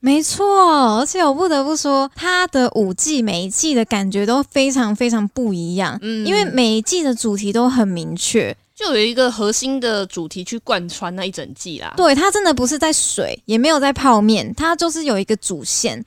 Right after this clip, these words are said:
Speaker 1: 它每一集都很认真的在跑主线，所以我跟你说，我这次推优季，它有五季哦，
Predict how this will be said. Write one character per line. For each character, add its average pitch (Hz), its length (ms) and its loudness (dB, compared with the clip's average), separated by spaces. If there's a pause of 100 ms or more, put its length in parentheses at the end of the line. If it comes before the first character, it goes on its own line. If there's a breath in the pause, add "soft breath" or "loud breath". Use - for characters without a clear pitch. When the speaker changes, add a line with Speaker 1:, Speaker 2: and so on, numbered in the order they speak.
Speaker 1:
它 392 180 -2
每 302 240 2
一 370 80 -2
集 254 200 0
都 302 200 4
很 226 320 2
认 277 200 4
真 254 80 2
的 269 100 -2
在 269 100 0
跑 220 240 0
主 220 220 -4
线， 247 260 0
所 233 180 2
以 233 260 2
我 220 60 -10
跟 294 160 2
你 254 60 2
说， 233 160 4
我 220 60 4
这 254 120 2
次 277 140 -2
推 247 260 2
优 226 200 4
季， 214 280 -4
它 247 160 0
有 269 120 2
五 175 200 -4
季 196 360 -2
哦， 165 220 0